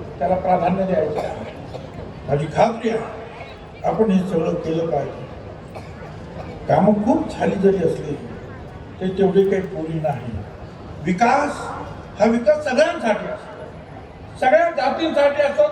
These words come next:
धर्मासाठी असतो. असं काही नाही, हा रस्ता बांधला म्हणजे तिथून हिंदू जाणार, मुसलमान जाणार, असं असतं का? वंदे भारत ट्रेन फक्त हिंदू बसतील, मुस्लिम समाज बसणार नाही,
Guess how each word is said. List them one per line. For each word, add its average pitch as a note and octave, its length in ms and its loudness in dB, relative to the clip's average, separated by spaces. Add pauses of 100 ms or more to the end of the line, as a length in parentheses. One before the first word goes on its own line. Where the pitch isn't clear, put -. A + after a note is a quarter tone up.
धर्मासाठी B3 560 2
असतो. - 1500 -8
असं D#4+ 140 6
काही E4 160 4
नाही, D#4+ 120 2
हा D4+ 80 4
रस्ता D4 320 4
बांधला C4 340 0
म्हणजे C#4 200 -2
तिथून A#3+ 320 -2
हिंदू B3 300 2
जाणार, C4 360 4 (300)
मुसलमान B3+ 480 2
जाणार, B3 280 4
असं A#3+ 300 0
असतं B3 160 4
का? D4 140 0 (1200)
वंदे C4 340 6
भारत C4 320 -4
ट्रेन B3 240 0 (720)
फक्त C4 180 -4
हिंदू C4+ 280 0
बसतील, B3 480 0 (1700)
मुस्लिम C#4 340 2
समाज C#4 260 6
बसणार C4+ 400 2
नाही, B3 140 0